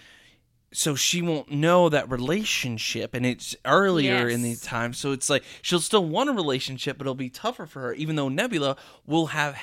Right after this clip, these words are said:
Speaker 1: want that relationship too. So it's gonna be like, i-, it's gonna be a very awkward thing. So maybe that will be the focus.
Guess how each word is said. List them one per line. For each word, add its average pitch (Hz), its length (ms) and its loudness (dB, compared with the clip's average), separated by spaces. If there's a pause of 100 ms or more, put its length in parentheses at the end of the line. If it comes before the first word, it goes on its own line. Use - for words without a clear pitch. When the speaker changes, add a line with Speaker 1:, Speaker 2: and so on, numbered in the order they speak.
(200)
Speaker 1:
want 147 380 0
that 131 220 0
relationship 120 840 -4
too. 208 380 -2
So - 180 -6
it's 127 120 -8
gonna 143 180 0
be 147 140 0
like, 135 260 0 (880)
i-, - 40 -6
it's 143 340 -4
gonna 170 180 6
be 165 120 4
a 151 60 6
very 156 280 4
awkward 131 640 0
thing. 156 300 -2
So 110 200 -4
maybe 143 340 -4
that 180 200 0
will 156 80 -10
be 117 140 -10
the 110 100 -14
focus. 110 600 -6